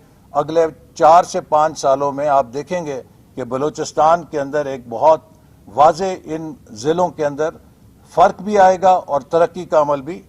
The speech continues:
तेज़ होगा। इन्हीं अल्फाज के साथ मैं प्लानिंग कमीशन और मिनिस्ट्री ऑफ हेल्थ और वर्ल्ड हेल्थ ऑर्गेनाइजेशन का शुक्रगुजार हूं कि जिन्होंने इस प्रोग्राम को कामयाबी से, अ,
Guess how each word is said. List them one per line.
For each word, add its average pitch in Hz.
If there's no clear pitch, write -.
तेज़ 147
होगा। 113
इन्हीं 160
अल्फाज 156
के 156
साथ 156
मैं 151
प्लानिंग 156
कमीशन 165
और 156
मिनिस्ट्री 170
ऑफ 175
हेल्थ 170
और 143
वर्ल्ड 160
हेल्थ 156
ऑर्गेनाइजेशन 143
का 135
शुक्रगुजार 147
हूं 180
कि 151
जिन्होंने 156
इस 151
प्रोग्राम 147
को 160
कामयाबी 135
से, 147
अ, 131